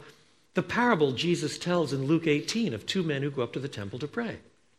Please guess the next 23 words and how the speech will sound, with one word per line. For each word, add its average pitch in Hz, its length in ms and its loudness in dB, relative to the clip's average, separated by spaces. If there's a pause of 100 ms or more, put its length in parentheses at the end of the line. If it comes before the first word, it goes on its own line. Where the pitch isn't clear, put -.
(260)
One's 147 260 0
a 160 40 -2
Pharisee. 160 500 -4 (1300)
And, 180 180 2
and 208 160 6
he 277 160 6
can 262 180 4
honestly 269 560 4
say, 294 360 0 (220)
"I 190 120 6
thank 247 380 0
you, 135 80 0
God, 107 320 -4
that 135 100 0
I 151 140 0
am 147 140 0
not 151 280 -4
as 156 160 -2
other 160 260 -2
men 170 200 0
are." 226 220 -2
I 127 40 -2
mean, 151 160 -2